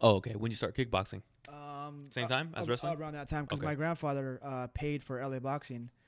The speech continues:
Speaker 1: Oh, really?
Speaker 2: Paid for the year up front, twelve hundred bucks
Speaker 1: Oh, wow.
Speaker 2: for me to go, and I was going.
Speaker 1: Yeah, yeah, yeah.
Speaker 2: So it was flag football after, and there was a
Speaker 1: <clears throat>
Speaker 2: really big, huge, uh, Mexican dude came up. It was just, he, he's just a bully 'cause he, he's bigger than everybody
Speaker 1: Yeah.
Speaker 2: in his,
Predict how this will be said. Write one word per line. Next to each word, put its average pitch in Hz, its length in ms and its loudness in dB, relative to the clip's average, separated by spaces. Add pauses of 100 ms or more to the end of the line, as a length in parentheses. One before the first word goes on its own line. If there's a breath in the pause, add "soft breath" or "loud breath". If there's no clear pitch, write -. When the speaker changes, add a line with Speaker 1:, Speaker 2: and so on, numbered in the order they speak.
(140)
Speaker 1:
Oh, 104 140 4
really? 117 340 6
Speaker 2:
Paid 151 200 -2
for 135 60 -12
the 135 80 -6
year 143 200 -4
up 120 80 -14
front, 143 260 -14
twelve 139 160 -8
hundred 131 220 -10
bucks 147 300 -8
Speaker 1:
Oh, 131 80 0
wow. 151 220 0
Speaker 2:
for 139 60 -4
me 123 60 -6
to 123 80 -8
go, 156 180 -4
and 147 140 -4
I 139 40 -2
was 117 140 -6
going. 139 240 -4 (100)
Speaker 1:
Yeah, 104 220 0
yeah, 98 180 2
yeah. 95 200 -2 (640)
Speaker 2:
So 131 280 -6 (400 soft breath)
it 151 60 -8
was 143 100 -4
flag 165 220 -2
football 156 240 0
after, 160 260 -2
and 139 120 -4
there 135 80 -2
was 147 120 -2
a 131 280 -4 (340)
Speaker 1:
<clears throat> - 300 -20
Speaker 2:
really 147 160 -6
big, 147 280 -4
huge, 135 360 -6
uh, 131 60 -8 (580)
Mexican 135 340 -10
dude 131 160 -6
came 127 240 -8
up. 120 100 -14 (240)
It 143 40 -10
was 139 100 -6
just, 143 160 -8
he, 156 260 -4
he's 147 220 -6
just 151 120 -4
a 143 40 -4
bully 143 300 -4
'cause 147 140 -8
he, 135 80 -6
he's 135 180 -10
bigger 135 220 -8
than 147 100 -8
everybody 151 300 -2
Speaker 1:
Yeah. 98 120 4 (120)
Speaker 2:
in 135 120 -12
his, 120 180 -12